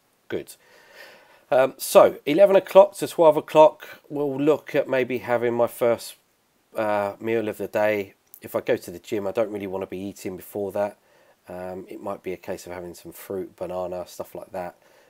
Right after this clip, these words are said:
to start if I'm going to the gym. But after that, I, I wanna just, you know, I wanna be light on my feet. I wanna be light-headed, um, light and clear-headed, clear-minded, as it were. Um, so maybe, maybe that time I can indulge in some, some lunch, especially if I've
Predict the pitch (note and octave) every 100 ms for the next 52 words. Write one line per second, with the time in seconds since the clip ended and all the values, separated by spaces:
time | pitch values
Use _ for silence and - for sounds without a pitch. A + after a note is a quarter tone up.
0 | _ - - - F#2+ F#2 F2 E2+ - F2
1 | - D#2+ - F2 E2+ F2 - G2 - G#2+
2 | - A#2+ C3+ A2+ G2 - _ - A2 G2
3 | G#2+ A2 G#2+ A#2 G#2 G2+ F#2 - A2+ F#2+
4 | F#2 G2 G2 F#2+ F#2 G#2+ G2+ - A2 G#2+
5 | G2 - _ _ _ - F#2+ F2+ A2 A2
6 | G2+ F2+ - - G#2+ F2+ G2 F2 - -
7 | G2+ F#2+ G2 F#2 E2 - - E2+ F2+ E2+
8 | D#2+ - - - - - G2+ G#2+ - C#3
9 | D3+ C3+ C3 A#2+ - _ - B2+ B2 B2
10 | A#2+ - A#2+ A#2 A2 - A2 G#2+ G#2 A#2+
11 | A2+ G2+ G#2+ - G2+ G2 - _ - G2
12 | G#2+ A2 - - B2 - G2+ G2+ F#2 -